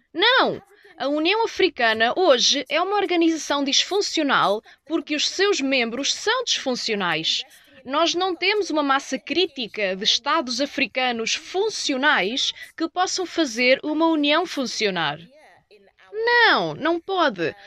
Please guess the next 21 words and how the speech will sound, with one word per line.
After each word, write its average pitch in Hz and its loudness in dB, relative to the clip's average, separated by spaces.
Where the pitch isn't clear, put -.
A 302 -2
União 370 2
Africana 202 -2
não 370 0
consegue 226 0
que 269 -4
os - -2
seus 359 0
membros 240 -2
tenham 311 -2
uma 339 2
boa 330 2
eleição. 359 0
A 262 -8
União 359 2
Africana 247 0
não 302 0
consegue, 226 2
hoje 330 2
em 285 0
dia, 202 -2